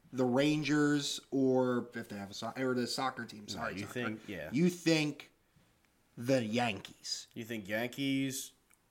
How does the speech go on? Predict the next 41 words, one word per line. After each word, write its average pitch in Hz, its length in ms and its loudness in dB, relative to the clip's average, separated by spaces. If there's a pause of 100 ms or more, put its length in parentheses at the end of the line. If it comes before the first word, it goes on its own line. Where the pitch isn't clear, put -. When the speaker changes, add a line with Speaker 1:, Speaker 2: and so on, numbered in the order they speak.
(160)
Speaker 2:
or 117 160 -6
Giants? 85 680 -10 (200)
Speaker 1:
Yeah, 147 360 6 (140)
the 139 80 -2
Giants 160 360 4
would 165 100 4
be 156 120 4
the 151 100 2
next 139 320 2
best, 110 320 -2
Speaker 2:
Mm-hmm. 110 160 -4
Speaker 1:
but 139 340 4 (280)
the 123 80 -4
Yankees 151 420 2
is 147 100 0
number 131 300 2
one. 110 360 -2 (800)
Speaker 2:
'Cause 135 220 -4
realistically, 190 600 4
I 139 100 10
would 175 120 4
say 165 460 2 (360)
in, 139 300 -2
in 131 160 -2
recent 127 340 -2
years, 120 300 -4
Philly 135 320 0
has, 123 180 0 (100)
has 117 160 -6
passed 117 380 -2
Boston. 101 640 -4
Speaker 1:
I 147 140 0
agree, 139 500 2
because 139 300 -2 (140)
the 135 80 -8
Philly 175 320 4
teams 165 440 -2
overall 131 920 2
are 127 120 -2
doing 113 520 -2
well. 107 340 -6